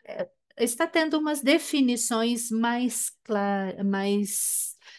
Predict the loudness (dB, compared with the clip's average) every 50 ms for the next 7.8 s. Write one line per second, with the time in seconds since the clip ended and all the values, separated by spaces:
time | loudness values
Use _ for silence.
0 | _ _ _ 2 4 4 4 2 2 0 2 2 0 0 0 0 0 2 2 2
1 | 2 4 4 4 4 4 2 0 0 0 -2 -4 -4 -6 -8 -8 -8 -8 -8 -8
2 | -6 -4 -4 -2 -2 0 -2 -2 -4 -2 -2 0 0 0 0 0 0 0 0 2
3 | 0 0 0 0 -4 -8 -10 -10 -6 -2 -2 0 0 0 0 -2 -2 0 0 0
4 | 2 4 2 2 2 4 2 0 0 -2 -8 _ _ _ _ _ _ _ _ _
5 | -20 -20 -20 -10 _ 2 4 4 6 4 4 4 4 4 4 2 0 0 4 6
6 | 6 6 6 6 6 6 6 6 4 4 2 2 2 2 2 0 2 4 4 6
7 | 4 4 2 0 -2 -2 -4 -2 0 0 0 0 0 -2 -4